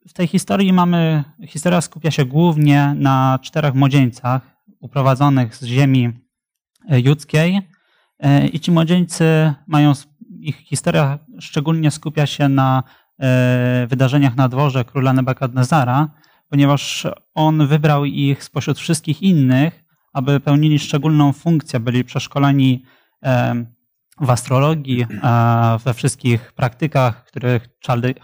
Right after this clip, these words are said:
Chaldejczycy, czyli właśnie tacy magowie, astrologowie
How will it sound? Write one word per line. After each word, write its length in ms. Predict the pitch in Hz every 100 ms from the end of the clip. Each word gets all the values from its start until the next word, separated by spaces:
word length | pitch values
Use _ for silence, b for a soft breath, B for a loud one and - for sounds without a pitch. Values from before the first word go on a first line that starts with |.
| _
Chaldejczycy, 600 | - 127 127 139 151 131
czyli 400 | - 117 117 117 120
właśnie 260 | 113 -
tacy 240 | 120 _ 131
magowie, 600 | 123 120 143 120 123 117
astrologowie 1000 | 143 - - 120 117 117 110 131 120 123